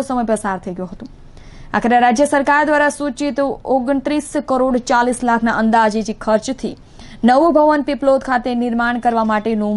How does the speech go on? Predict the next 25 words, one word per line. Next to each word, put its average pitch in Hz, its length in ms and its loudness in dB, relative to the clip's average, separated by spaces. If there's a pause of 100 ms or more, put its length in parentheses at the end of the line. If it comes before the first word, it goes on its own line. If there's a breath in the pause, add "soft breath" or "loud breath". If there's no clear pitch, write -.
મુહૂર્ત 202 320 -2
નીકાળ્યું 185 380 -2
હતું, 262 260 0
જે 226 160 4
ભવનનું 208 480 0 (480 loud breath)
ભૂમિપૂજન 294 840 2
રાજ્યના 254 400 0
મુખ્યમંત્રી 240 540 -4
રૂપાણી 226 420 -2 (520 soft breath)
ગાંધીનગરથી 277 840 2 (160)
ઈ 294 140 2
ભૂમિપૂજન 262 760 -2
કરનાર 190 440 -2
હતા, - 200 -8 (380)
જે 220 100 4
અંગેનો 285 400 2
સમય 285 560 0
આજરોજ 254 260 -2
સવારે 247 300 0
સાડા 233 260 -2
દસ 240 220 -2 (220)
કલાકનો 220 480 0
નિર્ધારિત 196 580 -4
કરાયો 180 320 -8
હતો. - 140 -20